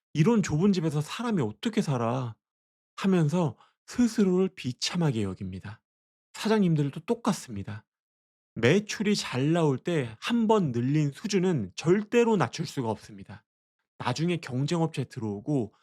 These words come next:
매출이 조금만 꺾여도 못 견딥니다. 이상하게 생활비를 줄일 수가 없습니다. "분명히 줄일 부분이 있을 텐데." 하고 체크해보면 줄일 수 있는 부분이 하나도 없습니다. 그럼 결국 생활비 메꾸려고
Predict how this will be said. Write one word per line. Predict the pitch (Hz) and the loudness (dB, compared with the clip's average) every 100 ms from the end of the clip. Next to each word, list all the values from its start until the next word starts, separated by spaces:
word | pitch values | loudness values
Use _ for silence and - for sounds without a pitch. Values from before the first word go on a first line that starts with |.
| _ - | _ -4
매출이 | 113 160 170 202 190 | 0 0 0 -4 -4
조금만 | 160 - 147 233 214 160 | -4 -4 0 2 2 -2
꺾여도 | 143 131 135 | -8 -4 -4
못 | 110 110 | -2 -2
견딥니다. | - 185 117 101 95 95 - _ _ _ _ - | 0 2 0 -4 -10 -14 -18 _ _ _ _ -10
이상하게 | 151 190 262 247 240 202 | -6 -2 0 0 -2 -4
생활비를 | 240 254 226 208 208 | -4 -4 -2 -2 -2
줄일 | - 185 | -4 -6
수가 | 233 277 240 | -4 -2 0
없습니다. | 127 - 113 107 98 - _ _ _ - | 0 -4 -10 -8 -12 -16 _ _ _ -6
"분명히 | 202 226 247 240 226 | 0 0 2 0 -2
줄일 | - 226 262 | -4 -4 -2
부분이 | 254 247 208 | -4 0 0
있을 | 190 - 262 | 0 -2 -4
텐데." | 214 202 185 | -2 2 2
하고 | 180 214 220 | 0 -2 -2
체크해보면 | - 233 - 185 135 165 185 113 _ _ - | -2 -6 -4 -2 0 2 0 -2 _ _ -10
줄일 | - 214 | -2 -2
수 | 240 226 | 0 0
있는 | 196 196 | 2 2
부분이 | 135 131 165 | 0 -2 -2
하나도 | - - 269 190 | -2 -2 0 0
없습니다. | - 120 104 98 _ _ _ _ _ _ | -2 -6 -6 -8 _ _ _ _ _ _
그럼 | - 175 165 | -2 -2 -2
결국 | 202 214 190 - | -2 -2 -2 -4
생활비 | 202 214 175 | -2 0 0
메꾸려고 | 135 98 - 104 104 151 117 | -2 -4 -4 -2 -2 -2 -4